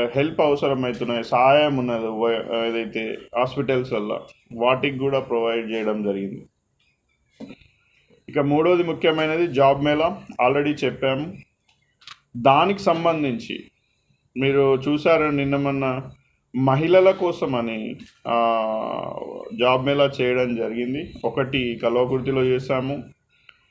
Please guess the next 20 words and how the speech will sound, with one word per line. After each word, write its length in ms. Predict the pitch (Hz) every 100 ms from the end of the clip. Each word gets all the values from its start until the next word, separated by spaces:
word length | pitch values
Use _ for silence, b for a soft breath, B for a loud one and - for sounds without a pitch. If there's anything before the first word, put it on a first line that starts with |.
| b -
రెండు 260 | 127 147
ఆమన్గల్లో 720 | 147 131 131 127 123 120 117 107
చేశాము. 720 | 110 - 110 110 127 113 123 - 117
అది 180 | 117
ఒక 420 | 123 123 120 117 127
ప్రముఖ 300 | 120 139 147
ఎలక్ట్రానిక్స్ 680 | 139 131 143 131 131 -
కంపెనీకి. 680 | - 113 110 107 98 131 117 - - _ _ _ _ _ _ _ _ _ -
So, 100 | 131
దాదాపుగా 880 | 131 139 170 180 185 180 143 170 - 131
రెండు 240 | 139 156 170
వందల 400 | 165 165 165 160
మంది 440 | 147 147 180 180
సెలెక్ట్ 380 | - 139 147 -
అవుతే, 580 | 135 131 135 113 147 - _ _ _ _ _ - 120
అన్ని 300 | 135 165 180
బస్సులలో, 640 | 156 151 165 156 151 - -
చౌదరిపల్లి 560 | 127 147 151 147 147 143
నుంచి 320 | 139 135 143
కానీ, 380 | 135 135 143